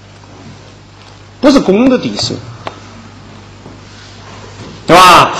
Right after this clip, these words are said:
因为在公共领域和私领域，在中国古代社会是没有分化的。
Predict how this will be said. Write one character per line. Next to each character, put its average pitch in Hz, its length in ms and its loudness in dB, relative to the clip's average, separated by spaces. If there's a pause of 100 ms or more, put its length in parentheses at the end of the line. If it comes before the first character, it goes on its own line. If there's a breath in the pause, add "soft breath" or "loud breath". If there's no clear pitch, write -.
(100)
因 339 80 6
为 440 120 6
在 427 160 4
公 381 100 6
共 494 400 6
领 320 80 6
域 330 60 6
和 330 80 2
私 392 260 0
领 311 140 4
域， 294 80 4
在 311 100 0
中 330 160 0
国 466 100 2
古 233 120 0
代 294 120 4
社 415 120 2
会 415 80 0
是 311 60 2
没 233 180 4
有 508 180 4
分 370 180 0 (280)
化 349 240 2
的。 160 180 -2